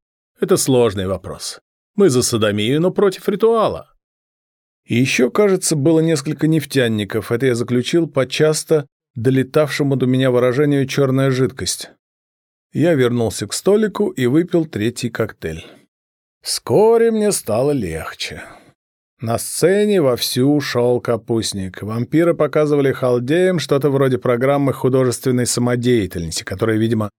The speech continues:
должна была придать взаимным отношениям сердечную теплоту. Но получалось это не очень. К тому же по репликам вокруг я понял, что эту программу все видели много раз.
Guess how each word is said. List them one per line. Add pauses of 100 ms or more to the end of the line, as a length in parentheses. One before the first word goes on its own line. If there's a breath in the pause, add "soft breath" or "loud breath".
(240)
должна
была (260)
придать
взаимным
отношениям
сердечную
теплоту. (640)
Но
получалось
это
не
очень. (480)
К
тому
же
по
репликам
вокруг
я
понял,
что
эту
программу
все
видели
много
раз.